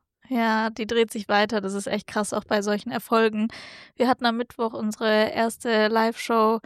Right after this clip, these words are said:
mit Durch E T C. Dank euch können wir das überhaupt machen. Und es war wirklich, wirklich cool. Wir hatten Angst. Ich hatte vor allem Angst. Wir wussten nicht, ob die Show funktioniert, wie wir sie uns vorgestellt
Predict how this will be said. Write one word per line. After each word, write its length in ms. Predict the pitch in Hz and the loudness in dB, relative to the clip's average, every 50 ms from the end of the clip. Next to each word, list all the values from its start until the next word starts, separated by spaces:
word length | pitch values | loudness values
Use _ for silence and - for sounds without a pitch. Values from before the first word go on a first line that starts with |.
| - - - - _ _ | -12 -20 -20 -20 _ _
mit 180 | - 220 208 - | -6 -4 0 0
Durch 260 | 226 226 220 220 - | 2 2 2 0 -2
E 100 | - 220 | -4 -4
T 200 | - - 214 208 | -2 -2 -2 -2
C. 460 | - - - - 214 214 214 220 220 | -4 -4 -2 2 4 4 4 4 4
Dank 300 | 214 - 214 214 208 - | 2 0 0 -2 0 0
euch 240 | - 208 220 220 - | 0 0 0 0 -2
können 160 | - 233 226 | -6 -6 -6
wir 60 | 226 | -4
das 180 | 233 240 220 - | -4 -6 -6 -6
überhaupt 420 | 226 214 226 226 220 226 220 _ - | -6 -4 -4 -2 -2 -4 -4 _ 0
machen. 460 | 208 220 - - 285 277 277 302 320 - - - - - - - - - - - _ _ | 0 0 0 -2 -6 -6 -6 -8 -10 -12 -16 -20 -20 -20 -20 -20 -20 -20 -20 -20 _ _
Und 640 | - 233 226 220 220 220 226 220 220 220 220 214 214 - | 2 4 4 4 4 2 0 0 0 0 0 -2 -2 -4
es 180 | - 214 - - | -6 -6 -2 0
war 140 | 226 208 208 | 0 2 2
wirklich, 300 | 220 214 - 233 202 - | 0 0 0 -2 -2 -2
wirklich 260 | 214 - - 214 - - - | -2 -2 -4 -6 -6 -4 -4
cool. 100 | 240 220 | -2 2
Wir 120 | 208 220 220 | 2 2 2
hatten 180 | 220 - 220 - | 0 -2 -2 -2
Angst. 400 | - 226 254 294 302 - - - | 0 0 0 -2 -4 -6 -8 -8
Ich 180 | - - - | -6 -6 -6
hatte 200 | 269 - 285 262 | -6 -6 -6 -6
vor 140 | - - 262 | -4 -4 -2
allem 260 | - 208 214 220 220 - | 0 2 2 0 0 0
Angst. 540 | - 220 220 233 233 240 - - - - - _ _ - - | 0 0 0 0 -2 -4 -8 -10 -16 -20 -20 _ _ -10 -4
Wir 220 | - 226 220 214 220 | 0 2 2 2 2
wussten 320 | 240 247 - - - 233 | 0 -2 -2 -2 -2 -2
nicht, 200 | 220 220 - - | -2 -2 0 -2
ob 160 | 226 - _ | -4 -4 _
die 140 | - 226 214 | -6 -8 -6
Show 220 | - - 220 214 | -2 2 2 2
funktioniert, 680 | 214 - 226 214 208 - 220 208 208 214 226 240 233 233 | 2 0 -2 -2 -2 -2 -2 -2 0 2 2 0 0 -2
wie 160 | 233 220 214 | -4 -4 -2
wir 140 | 214 214 208 | 0 0 0
sie 100 | 214 220 | 0 -2
uns 140 | 208 202 - | -6 -6 -2
vorgestellt 640 | - 233 226 226 240 - - - 220 214 208 - - | 0 0 0 0 0 -4 -2 0 0 0 0 -2 -8